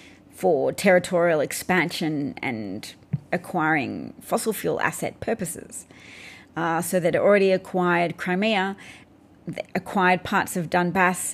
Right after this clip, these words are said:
and wanted to acquire more parts of Ukraine. That conflict is ongoing. So we are, Harvested Beats is making the point that we all agree that Trump is something, something, but we need to focus on rallying people to rid him.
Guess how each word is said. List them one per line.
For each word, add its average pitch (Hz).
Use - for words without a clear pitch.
and 170
wanted 180
to 202
acquire 175
more 233
parts 196
of 143
Ukraine. 170
That -
conflict 180
is 165
ongoing. 143
So 202
we 202
are, 233
Harvested 196
Beats 220
is 180
making 196
the 180
point 196
that 185
we 170
all 190
agree 180
that 151
Trump 180
is 170
something, 170
something, 214
but 202
we 190
need 175
to 196
focus 175
on 165
rallying 170
people 165
to 165
rid 180
him. 165